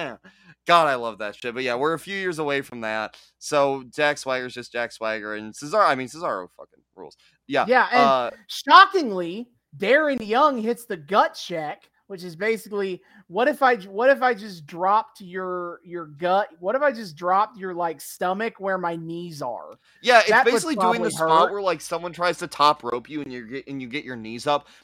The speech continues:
Speaker 1: but just, like, premeditating it and not needing someone to, like, go up on the top rope first.
Speaker 2: Yeah.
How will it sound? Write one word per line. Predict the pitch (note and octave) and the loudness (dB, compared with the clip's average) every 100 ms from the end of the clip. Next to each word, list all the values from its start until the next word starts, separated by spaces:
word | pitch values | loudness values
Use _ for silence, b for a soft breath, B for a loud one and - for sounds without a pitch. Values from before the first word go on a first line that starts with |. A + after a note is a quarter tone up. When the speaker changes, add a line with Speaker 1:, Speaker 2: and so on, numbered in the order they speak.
| - | -6
Speaker 1:
but | E3+ | -2
just, | G3 - | -2 2
like, | G3 F3+ - b b _ _ _ _ - | 4 4 2 b b _ _ _ _ -10
premeditating | G3+ F#3 F#3+ D#3+ D3 D#3 E3+ F3 | -4 -2 -2 0 0 0 -2 -2
it | F3+ E3+ | -4 -4
and | C#3 | -2
not | B2+ C3+ D3+ | 0 0 -2
needing | C#3+ C#3+ C3+ | -6 -8 -10
someone | - C3+ | -12 -8
to, | B2+ | -4
like, | C3 A#2 | -6 -6
go | - B2 | -4 -2
up | B2 | -2
on | B2+ | -4
the | A#2+ | -6
top | A2+ A#2+ A2+ | -4 -4 -4
rope | G#2+ G#2+ - | -6 -10 -14
first. | E2+ D#2 - | -20 -14 4
Speaker 2:
Yeah. | B3+ D#3+ | 4 4